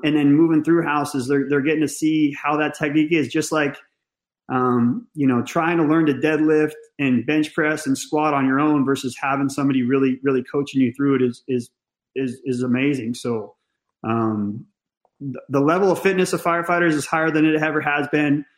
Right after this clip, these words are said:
Um, that's being reflected in our, the, the downturn of our cardiac events. I mean, the, like I said, man, I,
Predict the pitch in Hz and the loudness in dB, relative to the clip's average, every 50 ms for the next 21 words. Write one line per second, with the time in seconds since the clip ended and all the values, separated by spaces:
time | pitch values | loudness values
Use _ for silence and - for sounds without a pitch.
0 | _ _ _ _ _ - 127 123 123 120 120 120 113 113 123 - - 151 139 143 | _ _ _ _ _ -2 0 2 2 2 2 2 2 2 0 0 -2 -2 -2 -2
1 | 151 - - - 165 156 151 151 143 - 160 151 147 147 165 151 143 143 139 131 | -2 0 0 2 4 4 4 2 2 0 0 -2 0 0 0 2 2 4 2 2
2 | 127 127 127 - 135 127 123 123 - - 139 127 120 117 - 147 147 147 147 147 | 2 0 -2 -2 -2 -2 -2 -4 -6 -4 -4 -4 -4 -2 -2 -2 0 0 -2 -2
3 | - 160 151 151 143 131 127 127 - - 151 151 147 147 143 143 143 - 135 131 | 0 2 2 2 2 2 0 -2 -2 -2 -2 0 2 2 0 0 -2 -4 -4 -2
4 | 139 143 143 139 135 139 - - - - - 156 127 131 131 131 127 123 139 131 | -2 0 0 -2 -2 -4 -6 -12 -18 -14 -8 -4 -2 0 2 2 2 2 0 -4
5 | 135 143 151 151 156 147 143 143 127 - - _ _ _ _ - 147 151 151 160 | -2 2 4 4 4 4 4 0 -2 -6 -12 _ _ _ _ -8 -6 -4 -4 -4
6 | 156 - 180 165 160 147 147 147 151 147 147 151 156 | -2 0 0 0 0 2 0 0 2 0 0 0 -2